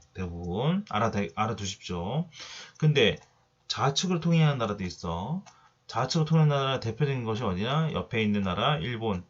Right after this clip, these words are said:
영국, 호주, 뉴질랜드, 뭐 등등등 있습니다. 이런 나라도 있는데 여기는 다 삼분의 일 정도 됩니다. 좌측 통행하는 나라가 전 세계의 삼분의 일입니다. 자, 그래서 이, 이렇게 돼 있는데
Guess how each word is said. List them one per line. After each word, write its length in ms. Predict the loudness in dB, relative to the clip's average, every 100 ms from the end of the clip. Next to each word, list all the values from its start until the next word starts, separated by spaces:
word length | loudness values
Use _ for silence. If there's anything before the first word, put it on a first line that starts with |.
| -20 _
영국, 540 | -4 -2 -2 -4 -10 _ _ _ _ _ _ _ -6 0
호주, 360 | 0 0 -8 -10 _ _ _ _ _ -14 -6
뉴질랜드, 640 | -4 -2 0 0 -2 -8 -14 _ _ _ -14
뭐 140 | -8
등등등 480 | 0 4 6 6 6
있습니다. 720 | 0 -2 -4 -2 -4 -2 -4 -8 -20 -20 -14 -6
이런 140 | -2
나라도 200 | 0 0
있는데 200 | -2 -2
여기는 320 | 0 2 2
다 240 | 6 4 4
삼분의 480 | 0 4 4 4 2
일 140 | 2
정도 220 | 2 2
됩니다. 440 | 0 -4 -2 -6 -8
좌측 360 | -8 -6 -6 -8
통행하는 400 | -4 -2 -2 -2
나라가 480 | -4 -2 0 0 -6 -14
전 200 | -4 -2
세계의 460 | -2 2 4 4 4
삼분의 340 | 4 2 0
일입니다. 460 | -2 -2 -4 -6 -10 -14 -20 -20 _ _
자, 160 | -10 -4
그래서 640 | 0 2 2 2 0 -4 _
이, 180 | -12 -12 _ _ -20 _
이렇게 340 | -2 0 0 0
돼 120 | 0
있는데 640 | 2 0 0 0 -2